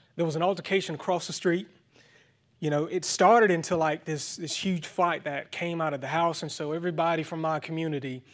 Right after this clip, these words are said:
is coming out, they're watching it, and this would happen all the time.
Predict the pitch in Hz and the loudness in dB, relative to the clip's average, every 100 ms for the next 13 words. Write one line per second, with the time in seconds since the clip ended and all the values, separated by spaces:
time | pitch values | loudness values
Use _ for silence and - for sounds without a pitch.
0 | - - - - 190 185 180 147 143 175 | -20 -18 -6 0 2 4 2 -2 2 2
1 | 165 175 170 175 156 151 185 170 156 139 | 2 -2 -4 -4 -6 -4 -4 -4 -6 -4
2 | 147 143 139 127 123 143 123 113 | -4 -4 -6 -6 -6 -8 -8 -14